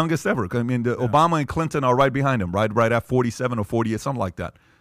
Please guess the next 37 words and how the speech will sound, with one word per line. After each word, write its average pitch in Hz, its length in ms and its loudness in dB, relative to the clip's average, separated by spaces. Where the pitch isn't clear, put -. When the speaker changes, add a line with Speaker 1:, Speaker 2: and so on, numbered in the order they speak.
Speaker 1:
What 202 100 6
do 269 40 6
you 214 40 6
think 277 160 4
you're 196 80 8
doing 277 180 0
when 220 80 0
you're 127 80 2
campaigning 104 400 -2
for 101 140 -4
two 98 180 -4
years? 76 320 -10
You, 156 100 0
you, 143 140 0
you 151 160 6
don't 208 160 2
think 180 160 -2
your 143 80 4
kid's - 240 0
in 139 80 0
second 143 360 0
grade? 139 200 2
He 165 80 0
has 160 160 0
kids 156 320 -4
that 113 160 4
are 107 100 -2
under 139 300 4
his 101 160 0
desk, 135 300 0
the 113 100 -2
pictures. - 420 -2
Those 165 220 -2
are 170 60 -4
not 160 140 -2
twenty-year-old 143 460 -2
kids. - 340 -8